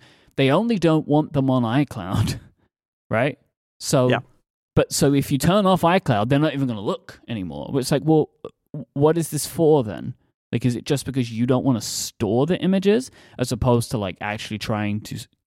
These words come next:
Speaker 1: like, save the children?
Speaker 2: Well, I,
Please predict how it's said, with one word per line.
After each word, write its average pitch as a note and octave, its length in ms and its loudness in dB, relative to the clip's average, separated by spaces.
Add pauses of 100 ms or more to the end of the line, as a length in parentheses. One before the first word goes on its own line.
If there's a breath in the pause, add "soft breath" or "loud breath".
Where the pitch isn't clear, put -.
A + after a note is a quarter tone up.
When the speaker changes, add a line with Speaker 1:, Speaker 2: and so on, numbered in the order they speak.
Speaker 1:
like, - 260 -6
save G2+ 400 -8
the A2 80 -8
children? A#2+ 520 0 (440 loud breath)
Speaker 2:
Well, F3 300 0
I, E3 140 2